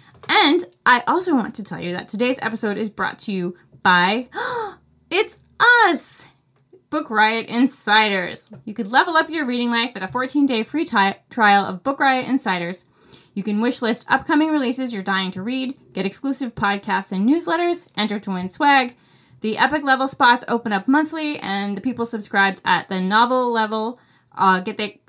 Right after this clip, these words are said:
get first crack at those. Uh, there's the new release index, which is curated by me, which is really fun. It helps you keep track of the most exciting upcoming books. It's just super fun. Lots of bookish talk, lots of great stuff coming down the pipe.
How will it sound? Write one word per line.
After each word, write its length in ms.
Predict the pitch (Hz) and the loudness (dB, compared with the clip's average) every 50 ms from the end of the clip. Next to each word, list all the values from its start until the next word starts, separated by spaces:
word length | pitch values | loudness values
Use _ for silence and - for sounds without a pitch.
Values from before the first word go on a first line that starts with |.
| - 202 - | -20 -10 -6
get 240 | 226 202 - - - | -4 -4 -4 -4 -4
first 220 | 269 285 294 - | -2 -2 -2 0
crack 240 | - 247 226 233 - | 2 2 2 2 0
at 100 | 190 - | -4 -4
those. 460 | 185 165 165 175 220 240 240 - - _ _ _ _ - | -4 -4 -4 -4 -6 -8 -10 -12 -16 _ _ _ _ -10
Uh, 140 | 180 185 175 | -8 -6 -4
there's 180 | 190 202 208 | -2 -2 -2
the 100 | 208 262 | 0 2
new 160 | 254 285 277 254 | 2 2 2 0
release 260 | 247 262 302 349 349 | 0 -2 -2 -4 -2
index, 500 | - 294 294 294 302 302 294 - - - | -2 0 2 2 2 2 0 -4 -8 -6
which 180 | 254 233 - | -6 -6 -6
is 100 | 208 202 | -8 -12
curated 460 | - - 240 214 214 220 220 208 202 202 | -8 -6 -4 -4 -2 -2 -4 -4 -2 -2
by 160 | 170 165 170 | -2 0 0
me, 460 | 196 226 269 320 320 311 311 302 - _ _ - | 2 2 2 4 4 2 0 0 -2 _ _ -6
which 120 | 208 208 220 | -6 -4 -4
is 140 | 214 202 | -4 -2
really 200 | 214 196 190 196 | -2 0 0 0
fun. 280 | 196 - 214 220 226 214 | 0 0 0 2 2 0
It 80 | 180 196 | 0 0
helps 240 | 196 190 190 - | 0 0 0 -2
you 80 | 208 196 | -6 -6
keep 160 | - 214 196 | -6 -6 -6
track 280 | - 226 190 190 185 - | -2 0 0 0 0 -2
of 140 | 190 185 180 | -8 -8 -6
the 60 | 190 | -4
most 180 | 185 185 180 | -4 -4 -4
exciting 420 | 196 180 - - 190 175 180 175 185 | -6 -8 -6 -4 -4 -4 -4 -4 -6
upcoming 380 | 175 - - 196 170 165 175 | -8 -8 -8 -8 -6 -6 -4
books. 340 | 196 285 311 302 - - - _ _ _ _ _ - - _ _ _ _ - | -4 -4 -4 -4 -8 -16 -16 _ _ _ _ _ -20 -20 _ _ _ _ -14
It's 200 | - 277 - - | -12 -12 -10 -8
just 320 | - 339 359 - - - - | -4 -4 -4 -4 -6 -8 -10
super 520 | - - - - - 392 370 370 381 381 | -12 -10 -8 -6 -4 -2 -2 -2 -2 -2
fun. 500 | - - 403 403 403 392 381 339 320 294 | 0 2 2 4 4 4 2 0 0 0
Lots 260 | 330 320 320 320 320 | 2 2 2 2 0
of 120 | 320 277 - | -2 -6 -6
bookish 320 | 311 302 - 311 302 - | -6 -8 -8 -8 -10 -10
talk, 360 | - - 330 311 302 302 302 | -4 2 4 6 6 6 4
lots 220 | 277 233 220 233 - | 4 2 2 2 0
of 100 | 226 233 | -6 -4
great 220 | 240 233 226 233 | -2 -2 -2 -2
stuff 220 | 226 233 214 - | -2 -4 -4 -4
coming 560 | - - 254 233 214 214 214 214 214 220 247 233 | -6 -4 -4 -2 -2 -2 -4 -4 -2 -2 -2 -2
down 440 | - - - 190 196 190 196 202 190 | -4 -4 -4 -2 -2 -2 -2 -2 -4
the 100 | 190 190 | -6 -8
pipe. 460 | - - - 311 294 285 269 - | -10 -6 -2 0 0 0 -2 -4